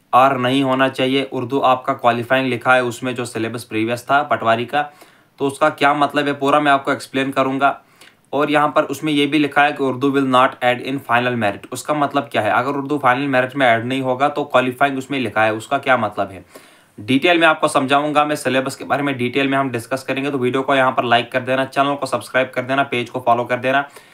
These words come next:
ऐसे ही detailed notifications updates के लिए। तो चलिए video को start करते हैं। सबसे पहले हम बात करते हैं यहाँ पर जेके एसएसबी के यहाँ पर नायब तहसीलदार के form यहाँ पर हो सकता है आपके जनवरी के फर्स्ट second week में आपको जो है यहाँ पर form निकले,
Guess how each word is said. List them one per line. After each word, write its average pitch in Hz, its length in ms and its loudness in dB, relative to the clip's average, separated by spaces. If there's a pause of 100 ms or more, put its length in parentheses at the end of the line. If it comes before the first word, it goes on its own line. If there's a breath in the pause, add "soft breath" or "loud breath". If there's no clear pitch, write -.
(300 loud breath)
ऐसे 135 300 2
ही 165 120 4
detailed 139 560 0
notifications 139 680 -4
updates 120 460 -4
के 113 140 -4
लिए। 92 220 -6 (380 loud breath)
तो 110 60 -14
चलिए 156 220 0
video 165 180 0
को 160 80 0
start 131 340 2
करते 120 220 -4
हैं। 113 100 -2
सबसे 135 260 -4
पहले 170 140 2
हम 170 160 4
बात - 260 4
करते 143 220 -2
हैं 156 60 2
यहाँ 143 160 4
पर 139 160 -4
जेके 120 260 -4
एसएसबी 127 320 -6
के 139 100 -2
यहाँ - 200 4
पर 131 100 -2
नायब 117 200 0
तहसीलदार 120 460 -2
के 110 60 -14
form 120 320 0
यहाँ 120 160 4 (100)
पर - 180 -2 (360 soft breath)
हो 143 120 0
सकता 151 300 0
है 151 80 4
आपके 139 340 2
जनवरी 131 480 -2
के 143 100 -6
फर्स्ट 135 280 -2
second 131 380 -2
week 127 240 -4
में 131 80 -2
आपको 123 340 0
जो 120 140 -6
है 131 180 -4 (460 loud breath)
यहाँ 117 200 0
पर - 140 0
form 127 280 4
निकले, 131 340 0